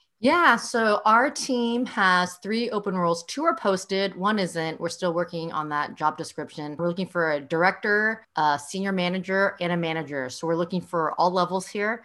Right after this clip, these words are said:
as we grow. There are opportunities on the product marketing strategy side to work on portfolio messaging and positioning, competitive intel messaging and positioning. There's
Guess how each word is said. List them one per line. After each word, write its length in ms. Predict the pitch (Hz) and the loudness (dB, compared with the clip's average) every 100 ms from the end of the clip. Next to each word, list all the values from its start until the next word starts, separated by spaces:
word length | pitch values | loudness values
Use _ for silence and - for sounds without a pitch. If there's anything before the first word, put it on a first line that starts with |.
| _ | _
as 160 | 160 165 | -8 -4
we 140 | 190 | -4
grow. 480 | 180 165 151 160 170 - | -2 0 2 0 -2 -2
There 220 | 180 175 | 2 6
are 200 | 170 170 | 6 4
opportunities 680 | 170 185 - 185 175 190 185 | 2 0 -4 -4 -2 -4 -2
on 100 | 165 | -2
the 60 | 165 | -2
product 340 | - 156 156 | -2 -4 -2
marketing 320 | 160 160 160 | -4 -2 -6
strategy 480 | 156 - 151 180 214 | -4 0 2 0 -4
side 420 | - 220 240 247 | -4 0 2 0
to 120 | - 175 | -4 0
work 220 | 175 175 | 0 2
on 160 | 165 | -2
portfolio 640 | 165 - 160 202 202 208 196 | -2 -8 -4 2 2 2 0
messaging 540 | 196 185 185 190 190 | -2 -4 -6 -4 -4
and 100 | 185 | -4
positioning, 680 | 185 175 185 190 180 180 185 _ | -6 -6 -6 -4 -4 -4 -8 _
competitive 540 | - 175 190 190 185 175 | -2 0 2 2 2 2
intel 360 | 180 175 180 | -2 0 2
messaging 480 | 180 175 170 170 170 | 4 2 0 -6 -4
and 80 | 175 | -4
positioning. 680 | 175 160 170 180 175 175 170 | -6 -8 -6 -4 -4 -4 2
There's 560 | 170 165 160 160 - | 2 4 0 -2 -8